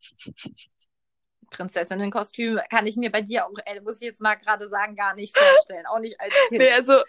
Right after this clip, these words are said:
Speaker 1: <laughs> damals fand ich's ganz furchtbar, dieses Kostüm. Heute feiere ich mich sehr dafür oder meine Mutter, äh, primär dafür, dass sie das gemacht hat. Aber wir hatten, im Kindergarten war das, haben <laughs> alle Mädels ein pinkes Prinzessinnenkleid getragen an Fasching.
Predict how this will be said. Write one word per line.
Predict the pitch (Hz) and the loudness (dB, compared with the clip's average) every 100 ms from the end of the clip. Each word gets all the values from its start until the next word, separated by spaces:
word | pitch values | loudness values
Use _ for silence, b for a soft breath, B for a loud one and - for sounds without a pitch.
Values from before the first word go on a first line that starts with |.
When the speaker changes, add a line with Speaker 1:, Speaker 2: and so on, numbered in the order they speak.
| _ | _
Speaker 1:
<laughs> | 254 311 - - - | 4 4 0 -8 -2
damals | 220 226 202 220 | 2 4 2 2
fand | - 214 | 0 -4
ich's | 214 - | -4 0
ganz | 202 220 | 0 0
furchtbar, | - 220 247 - - 247 | 2 4 4 -2 -4 -2
dieses | 240 233 240 | -4 -10 -8
Kostüm. | 262 233 - 233 240 | -4 -4 -6 -4 2
Heute | 233 247 254 | 2 2 -2
feiere | - 233 233 220 | 0 2 2 0
ich | 220 - | -6 -8
mich | 220 | -10
sehr | - 180 190 | -4 2 4
dafür | 240 247 - 254 | 2 -2 -2 2
oder | 226 196 | 4 4
meine | 180 175 | 2 -2
Mutter, | 175 190 220 208 208 | -4 0 4 6 4
äh, | 202 | 0
primär | - 220 208 202 202 | -6 -10 -4 0 2
dafür, | 196 - | 0 -2
dass | 190 185 | -8 -8
sie | |
das | 185 - | -10 -12
gemacht | 180 185 - | -4 -4 -2
hat. | 175 175 | -2 -2
Aber | 180 190 170 165 196 B B B B | 0 2 2 0 0 B B B B
wir | - 185 | 0 2
hatten, | 196 - 202 196 196 - _ | 2 -2 -8 -6 -4 -6 _
im | 196 185 | -10 -8
Kindergarten | - 220 220 175 170 165 - | -4 0 0 2 0 0 -4
war | 160 156 | -6 -2
das, | 180 233 - - _ - | -2 -2 -8 -16 _ -6
haben | 196 185 185 190 | 0 0 0 -4
<laughs> | - - - - - _ _ | -4 -6 -10 -12 -20 _ _
alle | 226 262 | 0 2
Mädels | 233 190 170 208 - - _ - | 4 2 0 -6 -14 -20 _ -8
ein | 190 185 | -8 -2
pinkes | 240 233 - | -2 -2 -6
Prinzessinnenkleid | - 262 285 277 180 143 - 180 | -4 -2 -2 -2 -6 -6 -4 -4
getragen | - - 143 135 143 | -6 -6 -4 -2 -4
an | - | -4
Fasching. | 156 151 - - | -4 -4 -6 -12